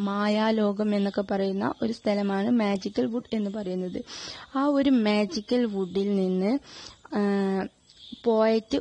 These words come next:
ഒറ്റക്ക് നിൽക്കുന്നതായിട്ട് രാത്രിയിലുള്ള ഒരു സ്വപ്നത്തിൽ അവര് കാണുകയാണ്. നമ്മളെല്ലാവരും എന്താണ്, സ്വപ്നം കാണുന്നില്ലേ? അതേപോലെ തന്നെ സരോജിനി നായിഡു ഒരു ദിവസം ഉറക്കത്തിൽ കണ്ട സ്വപ്നമാണ് ഈ പറയുന്നത്. ഒരു ദിവസം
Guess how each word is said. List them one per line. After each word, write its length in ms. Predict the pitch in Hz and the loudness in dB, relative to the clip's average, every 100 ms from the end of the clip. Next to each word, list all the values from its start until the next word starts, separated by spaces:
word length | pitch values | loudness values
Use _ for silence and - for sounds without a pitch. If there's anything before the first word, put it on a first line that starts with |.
| - | 0
ഒറ്റക്ക് 460 | 233 - - 262 302 247 | -4 -2 -2 2 4 6
നിൽക്കുന്നതായിട്ട് 840 | 202 - 208 202 196 190 190 220 247 | 4 0 0 2 2 2 2 2 4
രാത്രിയിലുള്ള 800 | 220 220 - 233 220 208 208 208 247 233 | 4 2 2 4 4 4 2 2 4 6
ഒരു 140 | 233 247 | 4 4
സ്വപ്നത്തിൽ 520 | 214 - 190 196 226 208 | 0 0 0 2 4 4
അവര് 240 | 208 262 339 _ _ - | 2 0 -2 _ _ -2
കാണുകയാണ്. 560 | 294 262 208 190 185 - _ _ _ _ - - - _ - | 2 2 2 0 -2 -6 _ _ _ _ -20 -20 -20 _ 0
നമ്മളെല്ലാവരും 720 | 262 277 285 247 233 226 233 226 | 4 6 6 6 6 4 2 0
എന്താണ്, 280 | 208 196 214 226 - - | 0 0 -2 -4 -4 4
സ്വപ്നം 380 | 254 247 247 226 | 4 6 2 2
കാണുന്നില്ലേ? 800 | 208 196 190 190 190 185 - - 226 - - - | 0 -2 -2 -2 -4 -4 -4 -6 -8 -12 -14 -2
അതേപോലെ 480 | 208 233 262 254 226 214 | 2 4 4 0 0 -2
തന്നെ 240 | 202 208 277 302 | -2 0 0 0
സരോജിനി 500 | 226 214 208 208 233 226 | 0 0 0 -2 0 0
നായിഡു 400 | 202 202 196 277 349 - - | 2 2 2 0 0 -6 -2
ഒരു 160 | 226 214 | 0 2
ദിവസം 440 | 208 202 - 262 240 | 2 0 0 0 2
ഉറക്കത്തിൽ 400 | 202 - 196 220 214 | 0 -6 -4 -4 -4
കണ്ട 180 | 190 202 277 | -4 -4 -4
സ്വപ്നമാണ് 580 | - 226 208 196 190 196 269 | -2 -2 -2 -4 -4 -4 -6
ഈ 20 | 277 | -4
പറയുന്നത്. 440 | 254 190 190 185 196 - - - - 269 | -4 -2 -6 -8 -12 -14 -20 -20 -6 -2
ഒരു 120 | 294 269 | 2 2
ദിവസം 380 | 214 208 214 | 0 -4 -4